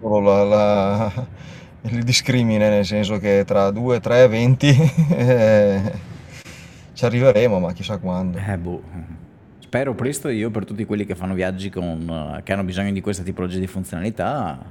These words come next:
Speaker 2: però sappiamo benissimo che queste tipologie di interventi, gli altri, gli altri, chiamiamoli altri non software focused,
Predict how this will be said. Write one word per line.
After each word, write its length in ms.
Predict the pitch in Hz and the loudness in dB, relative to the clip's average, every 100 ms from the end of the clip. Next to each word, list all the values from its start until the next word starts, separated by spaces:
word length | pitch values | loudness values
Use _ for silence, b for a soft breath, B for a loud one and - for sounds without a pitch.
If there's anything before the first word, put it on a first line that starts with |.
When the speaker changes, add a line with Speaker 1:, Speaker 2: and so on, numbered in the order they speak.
| - | -14
Speaker 2:
però 180 | 80 76 - 69 - - - - - - - - - - | -12 -12 -12 -20 -20 -20 -20 -20 -20 -20 -20 -20 -20 -20
sappiamo 300 | - 104 101 | -10 -6 -2
benissimo 380 | 107 104 117 104 | -2 -4 -4 -4
che 80 | |
queste 260 | 85 98 95 | -4 -4 -4
tipologie 560 | 92 98 95 95 95 95 | -6 -4 -4 -4 -4 -4
di 320 | 92 90 85 | -4 -4 -4
interventi, 880 | 87 87 85 90 95 95 113 104 98 | -6 -8 -6 -4 -6 -4 -4 -6 -6
gli 140 | 92 | -6
altri, 400 | 90 90 90 87 - - | -6 -6 -8 -10 -10 -12
gli 180 | 95 98 | -6 -2
altri, 640 | 104 104 - 107 107 107 - - - - - - - - - | -2 -4 -6 -4 -4 -6 -10 -20 -20 -20 -20 -20 -20 -20 -8
chiamiamoli 340 | 110 131 127 | -4 -2 -2
altri 260 | 123 123 131 | -4 -4 -6
non 360 | 113 117 117 113 | -4 -4 -4 -6
software 640 | - 110 - 117 113 107 | -6 -6 -6 -4 -2 -4
focused, 760 | - 101 - 98 104 - 143 | -4 -6 -6 -6 -6 -6 -6